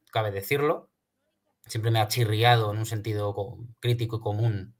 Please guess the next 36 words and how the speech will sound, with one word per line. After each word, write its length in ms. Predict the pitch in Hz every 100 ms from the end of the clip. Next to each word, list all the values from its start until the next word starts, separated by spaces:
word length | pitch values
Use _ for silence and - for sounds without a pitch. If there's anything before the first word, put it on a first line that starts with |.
| -
por 120 | 98
sentido 220 | 98 107
común, 360 | 104 113 107 95
eh, 220 | 90 85
las 140 | 95
doctrinas 340 | 98 95 110 107
liberales, 540 | 113 143 160 196 - - - - - - - _ _ _
pero 180 | - 156
sí 220 | 160 147
que, 320 | 151 151 160 123
eh, 520 | 127 120 117 110 107 110 104
me 160 | 113 120
introduje 580 | 120 127 135 127 147
al 260 | 131 120 113
estudio 340 | 110 - 135
de 80 | 131
la 60 | 127
escuela 220 | 117 135
austríaca 560 | 127 147 139 143 147 - _ _ _
porque 200 | 135 127
me 100 | 143
parecían 600 | 139 131 - 147 120 101
inicialmente, 840 | - 113 107 131 127 151 143 127 135
luego 200 | 110 110
ya 100 | 113
he 20 |
descubierto 480 | 110 - 113 110 107
sus 160 | 107
falacias, 520 | - 123 135 127 131 -
pero 140 | 120
me, 160 | 131 139
me 120 | 123
parecían 340 | 127 120 131 127
inicialmente 800 | 120 120 123 123 120 120 117 -
muy 180 | 131 135
interesantes 760 | 127 127 143 135 120 127 -